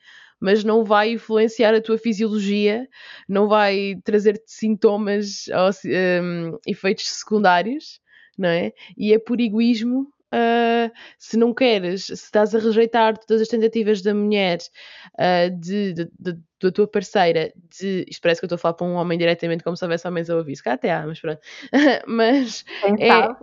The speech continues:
Speaker 2: <laughs>
Speaker 1: sabes, eu, e eu vejo muito isso na, na, na minha relação, ou em relações passadas, quando vou refletir sobre, ah, sobre esta questão da, da, de, dos contrace-, da, da contracepção. Ahm, por exemplo, homens que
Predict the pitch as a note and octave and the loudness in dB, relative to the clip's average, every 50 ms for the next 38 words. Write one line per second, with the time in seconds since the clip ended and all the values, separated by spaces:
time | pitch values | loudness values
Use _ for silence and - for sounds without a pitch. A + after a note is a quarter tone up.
0 | - _ - F#4+ G4 F#4+ F#4 - D#4 F4 G4 F#4+ F4+ E4 - - - - - - | -16 _ -2 0 2 4 4 4 2 2 0 0 -2 -4 -8 -8 -10 -16 -18 -18
1 | - - - - - A#3 A3+ - B3+ A#3+ G#3 A3+ A3+ A3 F3+ - - - - A#3 | -18 -18 -10 -2 2 4 4 4 2 -2 -2 0 0 0 0 -2 -4 -4 -2 0
2 | B3+ C#4 B3+ D4+ D#4+ C4 B3+ C#4+ D4+ D4 C4 C#4 D4 C4 - C#4 C#4+ C4+ C4+ C4 | 0 2 2 2 0 2 2 2 2 2 2 0 -2 -2 0 2 2 4 4 4
3 | C4+ C4+ C4 C4 B3+ C4 C4 A#3+ - B3+ C4 B3+ C4 B3+ B3 B3+ A#3 A#3 B3 A#3+ | 4 4 4 4 4 4 2 2 0 0 0 2 2 2 2 2 2 2 2 2
4 | A#3 - - - D4+ C#4 B3+ A3+ G#3 - - C3 F#3 G3+ G#3 G#3 A3 - B3 A#3 | 0 0 2 2 2 2 2 2 0 0 0 0 2 2 2 0 0 0 0 0
5 | A#3 B3+ A#3+ A#3 - - C4 A3+ - D#4 D4+ C#4+ B3 A3 A3 A3 - G#3+ G#3+ G#3+ | 2 2 0 0 0 -2 -4 -2 0 2 2 4 4 2 0 0 -2 -4 -4 -4
6 | F#3+ G3+ A3 A3+ - - - A#3 G3+ G#3+ - - A3 G#3+ - - - A#3 A3 A3 | -4 -4 -4 -4 -4 -4 -2 0 0 0 0 -4 -6 -8 -8 -2 2 2 2 2
7 | G3+ G3+ G#3 G#3 _ - - - - - - - - - G#3 G#3+ G#3 G#3 G3 - | 2 -4 -8 -8 _ -16 -20 -20 -20 -20 -16 -6 0 2 4 4 4 4 4 2
8 | - - B3+ A3+ G#3 B3 - - B3 - - - - A#3 A3+ A3+ A3+ G3+ G#3+ G3+ | 2 0 -2 0 0 -2 -2 -4 -6 -8 -6 -2 0 0 2 0 0 0 2 2
9 | G3+ G3 G3 G3 F#3+ F#3+ G#3+ G3 F3 G3+ G3 F#3+ F#3+ F#3+ F#3+ F#3+ F3+ E3+ - _ | 2 2 2 2 2 0 0 -2 0 0 2 2 2 2 0 0 -2 -6 -14 _
10 | _ _ _ _ - F#3+ F#3 - - - - - A#3+ A3 - G#3+ G#3+ A3 - A3 | _ _ _ _ -6 -6 -6 -6 -10 -14 -4 -2 0 0 0 0 -2 -2 0 -2
11 | F#3 - - F#3+ G3 G3+ F#3+ F#3+ G#3 - A3 G#3 G#3 G#3 G#3 - F#3+ F3+ F3+ - | -2 -2 -2 -2 -2 0 0 0 0 0 -2 0 0 -2 0 0 0 -2 0 0
12 | B3+ A#3+ G#3+ F#3+ E3 D3+ - _ _ _ - - - - - - _ - - F#3 | 0 2 2 0 -2 -4 -8 _ _ _ -20 -20 -20 -20 -20 -16 _ -2 0 2
13 | F3+ F3+ F3+ F3 F3+ F3 F3 E3 E3 E3 - - F#3+ F#3 G#3 G3+ G#3 G#3+ G#3+ A3+ | 2 2 2 0 0 -2 -4 -6 -6 -8 -10 -10 -6 -2 -2 0 2 2 2 2
14 | A3+ G#3 G3 G#3 G3+ - - - G#3 | 2 0 -2 -4 -4 -6 -8 -8 -4